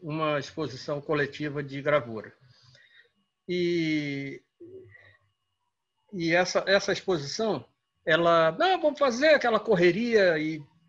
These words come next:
eu digo, aí eu, lá no ateliê, eu fui uma vez e conversando, que é outra coisa importante, conversar, conversar com o pessoal e tal,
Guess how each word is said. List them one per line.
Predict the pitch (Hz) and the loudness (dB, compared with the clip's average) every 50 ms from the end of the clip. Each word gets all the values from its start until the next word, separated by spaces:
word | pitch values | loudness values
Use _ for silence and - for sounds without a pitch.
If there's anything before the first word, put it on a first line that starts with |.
| _ _ _ _ _ _ _ _ _ _ _ _ _ - | _ _ _ _ _ _ _ _ _ _ _ _ _ -6
eu | 196 190 185 175 | -4 -2 -2 -2
digo, | 190 202 185 180 170 | -2 -6 -6 -2 -2
aí | 160 156 185 | 0 0 0
eu, | 214 190 180 175 160 _ _ _ _ _ _ - | -2 -4 -8 -14 -18 _ _ _ _ _ _ -4
lá | 156 143 156 165 | -2 0 0 2
no | 165 | 0
ateliê, | 151 156 170 151 131 135 160 180 175 | -2 0 0 -2 0 0 0 0 0
eu | 170 151 | -2 -2
fui | - - - 170 170 | -6 -12 -14 -12 -8
uma | 170 160 139 | -6 -6 -6
vez | 120 160 175 170 143 143 | -4 -2 -4 -4 -4 -6
e | 143 135 147 - _ _ | -12 -14 -14 -20 _ _
conversando, | - 156 139 143 135 - - 131 - - - - _ - | -10 -6 -6 -6 -6 -6 -8 -12 -12 -12 -20 -20 _ 0
que | - 202 | 2 2
é | |
outra | 190 190 202 196 196 196 | 4 4 2 0 0 -2
coisa | - 202 190 170 170 | 0 0 0 0 0
importante, | 165 165 - 160 135 - - 143 123 110 - - - _ _ _ _ _ _ _ _ _ | -4 -2 -2 -2 -2 -2 -6 -6 -6 -6 -8 -12 -20 _ _ _ _ _ _ _ _ _
conversar, | _ - 156 156 151 160 143 - - 156 135 131 123 117 - - _ | _ -6 -6 0 0 0 0 0 0 -2 0 0 0 -2 -6 -12 _
conversar | - 156 147 147 135 - 170 170 160 | -10 -6 -4 -4 -4 0 0 -2 -2
com | 165 151 | -2 -6
o | 131 - | -12 -8
pessoal | - 131 120 - - 135 139 151 147 | -8 -8 -8 -6 -4 -2 -2 -2 -2
e | 135 139 | -4 -4
tal, | - 147 156 165 160 - | -2 -2 -2 -2 -4 -8